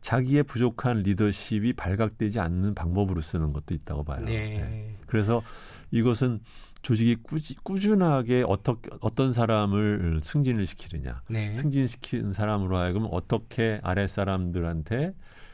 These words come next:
Speaker 1: 자발적인 성과를 내기 위한 노력을 같이 만들어내느냐.
Speaker 2: 예.
Speaker 1: 이것은 우리 사회가 앞으로 계속해서, 어, 진화를 통해서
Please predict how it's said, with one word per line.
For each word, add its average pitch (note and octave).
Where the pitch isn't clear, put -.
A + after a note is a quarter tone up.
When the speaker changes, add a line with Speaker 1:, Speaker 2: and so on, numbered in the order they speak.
Speaker 1:
자발적인 G#2+
성과를 G2
내기 F2
위한 F2+
노력을 E2+
같이 -
만들어내느냐. D#2
Speaker 2:
예. G#2
Speaker 1:
이것은 A2+
우리 G#2
사회가 G#2+
앞으로 E2
계속해서, D#2
어, D#2+
진화를 F2+
통해서 D#2